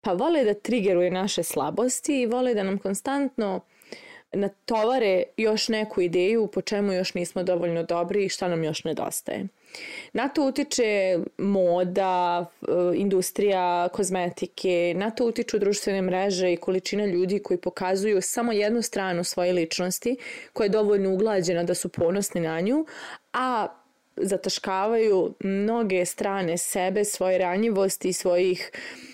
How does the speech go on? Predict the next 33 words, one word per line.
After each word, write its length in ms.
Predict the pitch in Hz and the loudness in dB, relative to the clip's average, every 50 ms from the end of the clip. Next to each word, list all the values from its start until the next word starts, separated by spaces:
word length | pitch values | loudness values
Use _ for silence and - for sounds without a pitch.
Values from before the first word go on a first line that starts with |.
| - - | -18 -12
svojih, 260 | - - - 196 196 | -6 -2 0 2 2
da 60 | 196 185 | 2 2
kažem, 520 | 202 202 208 208 190 180 180 180 320 - - _ _ _ _ _ _ _ _ - | 2 2 2 2 2 2 0 -2 -4 -6 -12 _ _ _ _ _ _ _ _ -4
manje 580 | - 202 196 208 233 262 240 196 190 185 - 202 - | -2 0 2 2 2 2 2 2 0 0 -2 -4 -4
dobrih 560 | - 180 180 185 196 196 190 208 208 180 170 | -4 -2 0 2 2 2 2 0 0 0 -2
strana 560 | - - - 196 180 180 190 220 262 285 277 254 - | -4 -4 -2 -2 0 0 0 0 0 0 -2 -2 -4
kako 340 | - 226 196 196 - - 202 | -4 -6 -6 -4 -4 -4 -2
bi 160 | 196 202 196 | -2 0 -2
se 200 | 185 - - 196 | -2 0 -2 0
zaštitili. 800 | 185 170 160 143 170 - - 139 - - - - 165 170 185 185 - - - - - - - - - - - - - | 0 0 -2 -2 -2 -2 -4 -4 -4 -4 -4 -2 -2 -2 -4 -4 -8 -16 -20 -20 -20 -20 -20 -20 -20 -14 -10 -4 0
I 80 | 220 | 0
onda 160 | 254 302 349 | 2 2 2
mi 160 | 302 302 311 294 | 2 0 0 0
tako, 300 | 254 214 240 226 - 247 | 0 0 0 0 2 2
jeli, 240 | 208 214 208 196 | 4 4 4 2
vidimo 640 | 175 196 202 180 190 170 175 175 170 170 170 170 196 - - | 2 2 2 2 0 0 0 0 -2 -2 -2 -2 -4 -6 -6
te 360 | - - 214 175 175 - - - - | -4 -2 0 2 2 0 0 -2 -4
tako 240 | 190 180 - 220 | -6 -6 -4 -4
savršene 720 | 190 - - 190 185 190 208 196 - - 185 165 156 170 | -4 -2 -2 -2 0 0 0 -2 -2 -2 -2 -2 -2 -2
ljude, 500 | 170 208 240 254 254 254 247 202 220 208 | 0 0 2 2 2 2 2 2 2 0
onda 560 | 190 185 190 190 190 196 190 185 185 175 175 175 | 0 0 0 0 0 0 0 2 2 2 2 2
imamo 540 | 180 180 185 196 190 180 175 175 170 170 170 | 0 0 0 0 0 0 0 0 0 0 0
industriju 600 | 175 175 180 185 185 190 - - - 196 190 170 | 0 0 2 2 2 0 0 -2 0 0 0 0
koja 160 | 165 - 180 | 0 0 -2
nas 140 | 170 185 180 | -2 -2 -4
stalno 320 | - - 208 196 190 185 180 | -4 -4 -2 -2 0 0 0
uvjerava 420 | 175 180 180 175 185 185 180 175 | 2 2 2 2 2 2 2 2
da 80 | 175 175 | 2 0
nam 100 | 175 175 | 0 0
nešto 300 | 180 185 185 - - 180 | -2 -2 -2 -2 -2 -2
još 180 | 180 180 - | 0 0 -2
nedostaje 760 | 180 175 170 185 185 202 233 262 - - - 269 233 208 185 | -2 -2 0 0 0 2 0 0 -2 -2 -2 0 2 2 0
fizički 840 | 185 - 208 208 208 220 254 247 - - - - 226 226 233 214 | 0 0 -2 0 0 0 -2 -2 -4 -8 -6 -4 -2 0 0 0